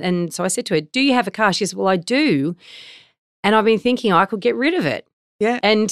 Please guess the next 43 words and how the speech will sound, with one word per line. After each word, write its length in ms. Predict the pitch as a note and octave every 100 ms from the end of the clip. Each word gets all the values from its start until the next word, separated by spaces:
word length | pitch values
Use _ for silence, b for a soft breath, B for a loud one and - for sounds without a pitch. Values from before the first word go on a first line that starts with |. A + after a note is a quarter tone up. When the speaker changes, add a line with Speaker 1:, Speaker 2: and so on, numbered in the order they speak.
| -
Speaker 1:
so, 340 | - B3 A#3 A3+
and 140 | A3+ A#3
in 80 | A#3
certain 320 | - D4+ A#3
suburbs, 560 | - G3 G#3+ D3 E3
such 240 | - E3+ -
as 80 | F#3
Surrey 300 | F3+ E3+ E3
Hills 280 | E3+ E3
and 100 | E3 D#3+
Darlinghurst, 680 | D#3 E3 E3 E3+ E3 D#3+ -
Elizabeth 260 | D#3+ E3 -
Bay, 140 | D3+
Potts 180 | - E3
Point, 180 | A#3 D#3+ C#3+
Speaker 2:
Inner 100 | F3+
city, 140 | G3+
Speaker 1:
et 80 | E3
cetera, 20 | D#3+
Speaker 2:
yeah. 120 | A#3+ B B
Speaker 1:
that 320 | E3+ G#3 G#3
is 200 | G#3 G3
something 400 | - G3+ F3+ F3+
that, 160 | F3 - -
that 160 | F#3 D3
residents 420 | F3+ E3+ F3 D#3+
are 220 | D#3 D#3 -
more 260 | F#3+ G3 G#3+
than 140 | G#3+ F#3
prepared 380 | E3+ E3+ D#3+
to 80 | -
do. 340 | D3 E3 G#3 C#4+
There 160 | C4
are 60 | C4+
certain 340 | B3 C4+ A#3+
areas, 500 | E3+ E3+ F3+ G3 D#3+
though, 300 | - D#3+ D#3 E3 -
currently 600 | - D#3+ D#3+ A#3 C#4+ F4+
and 240 | - F3+ E3
for 120 | E3+
the 120 | D#3
foreseeable 480 | - E3 D#3 D#3 D#3
future, 540 | - D3 - G3+ D4